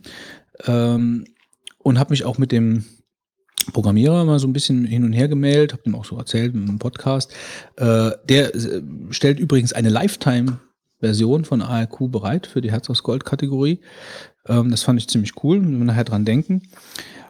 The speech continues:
Und ich hab das jetzt, ich nutz das jetzt auch, also ich bin bei meinem, mein, beim, bei meinem, äh, Backup-Setup geblieben, genauso wie ich's letztes Mal erzählt habe, also mit den beiden externen Platten et cetera.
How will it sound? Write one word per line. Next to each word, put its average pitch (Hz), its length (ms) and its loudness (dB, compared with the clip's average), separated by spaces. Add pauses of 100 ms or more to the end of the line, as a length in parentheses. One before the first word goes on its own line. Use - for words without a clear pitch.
(160)
Und 139 180 0
ich 165 120 -2
hab 175 120 -2
das - 200 0
jetzt, - 360 0 (640)
ich 123 120 2
nutz 165 160 2
das 165 140 2
jetzt 135 180 0
auch, 147 260 0
also 127 140 0
ich - 120 -10
bin 160 140 6
bei 160 100 4
meinem, 131 360 2
mein, 120 160 0
beim, 113 460 0
bei 117 100 -4
meinem, 107 440 0
äh, 107 180 -2
Backup-Setup 135 760 -2
geblieben, 151 380 2
genauso 135 380 2
wie 123 60 2
ich's 120 140 -2
letztes - 280 -4
Mal 101 120 -2
erzählt 117 340 -2
habe, 156 80 -2
also 107 120 -6
mit 98 80 -6
den 98 140 -4
beiden 98 200 -2
externen 95 420 -6
Platten 139 280 -6
et 120 100 -4
cetera. 139 380 -2